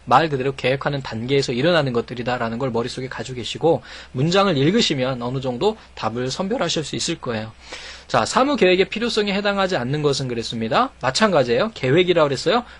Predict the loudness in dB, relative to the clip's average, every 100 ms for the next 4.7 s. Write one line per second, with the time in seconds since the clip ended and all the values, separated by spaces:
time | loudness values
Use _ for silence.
0 | -6 -4 -2 -4 -2 -4 -4 -6 -8 -20
1 | -20 -20 -20 -12 0 2 4 2 0 -4
2 | -18 0 0 2 0 -2 -2 -2 -2 0
3 | 0 0 -2 -12 -14 -6 -2 0 0 0
4 | -2 -2 -4 -4 0 0